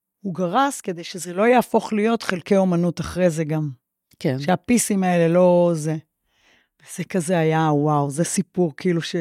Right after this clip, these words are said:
Speaker 1: <gasps> הלוואי והייתי יכולה לעשות את זה. אבל היה לי חשוב גם ה-, כאילו, גם להשאיר, כי אולי מישהו יצטרך, בעצם קראתי לאנשים, "ברור שזה לא יתאים לכם, אבל אולי יש מישהו שזה מתאים לו.
Speaker 2: כן.
Speaker 1: אז בואו נעביר את זה הלאה." אז היה פה גם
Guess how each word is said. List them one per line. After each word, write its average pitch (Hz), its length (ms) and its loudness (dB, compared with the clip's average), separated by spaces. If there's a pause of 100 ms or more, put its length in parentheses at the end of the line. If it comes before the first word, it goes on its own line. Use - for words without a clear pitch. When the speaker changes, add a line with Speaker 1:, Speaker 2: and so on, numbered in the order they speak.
(440)
Speaker 1:
<gasps> 226 300 -2
הלוואי 156 440 0
והייתי - 300 -4
יכולה 156 360 2
לעשות 151 400 0
את 143 80 -4
זה. 160 100 -2 (920)
אבל 185 280 0
היה 202 220 4
לי 269 220 2
חשוב 226 360 -6
גם 214 240 -4
ה-, 196 280 -4 (200)
כאילו, 202 260 0
גם 254 240 2
להשאיר, 269 600 2 (280)
כי 190 140 -2
אולי 220 220 2
מישהו 254 320 0
יצטרך, 214 520 0
בעצם 214 340 0
קראתי 202 440 0
לאנשים, 214 560 0
"ברור 254 260 0
שזה 220 240 0
לא 170 120 4
יתאים 180 300 -2
לכם, 180 240 -4
אבל 165 140 -4
אולי 196 220 0
יש 269 160 0
מישהו 214 240 -2
שזה 214 240 -2
מתאים 170 420 0
לו. 175 140 -2 (220)
Speaker 2:
כן. 170 160 -4
Speaker 1:
אז 160 140 -2
בואו 190 180 4
נעביר 160 380 4
את 151 80 0
זה 175 160 -2
הלאה." 170 260 -2
אז 165 100 -4
היה 180 160 2
פה - 180 -4
גם 196 240 2